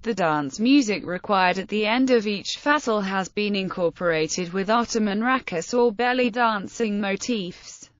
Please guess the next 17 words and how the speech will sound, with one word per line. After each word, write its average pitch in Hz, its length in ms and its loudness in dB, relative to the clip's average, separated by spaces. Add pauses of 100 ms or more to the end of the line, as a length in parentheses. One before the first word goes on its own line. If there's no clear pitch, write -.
(120)
The 254 120 2
rhythmic 208 520 0
ostinato 208 840 -4
accompanying 208 800 -2
the 175 140 -4
instrumental 214 720 2
improvisation 202 960 0
for 175 140 -8
the 185 120 0
belly 214 380 0
dance 175 400 0
parallels 226 720 2
that 196 260 0
of 190 140 -8
the 208 100 0
classical 196 640 -4
ghazal, 180 720 -2